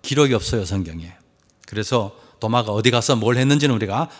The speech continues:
알 수가 없습니다. 그런데, 예, 외경에 도마 행전이라고 하는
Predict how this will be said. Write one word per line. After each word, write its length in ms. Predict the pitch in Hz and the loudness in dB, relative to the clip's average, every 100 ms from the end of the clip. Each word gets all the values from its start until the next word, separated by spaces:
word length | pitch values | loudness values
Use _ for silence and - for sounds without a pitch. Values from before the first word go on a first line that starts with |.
| - _ | -20 _
알 160 | - 107 | -8 -6
수가 220 | - 113 | -6 -8
없습니다. 560 | 90 - 92 80 - - _ _ _ _ - | -6 -6 -8 -10 -20 -20 _ _ _ _ -2
그런데, 440 | 117 104 117 196 - _ _ _ _ 98 | -2 0 -2 -4 -8 _ _ _ _ -18
예, 160 | 90 90 | -14 -2
외경에 760 | 131 135 214 226 117 117 185 - - | 2 6 6 6 2 -2 -8 -14 -8
도마 260 | 101 123 151 | -2 2 4
행전이라고 580 | 143 190 202 165 131 110 | 4 4 4 4 2 2
하는 300 | 117 104 | 0 -2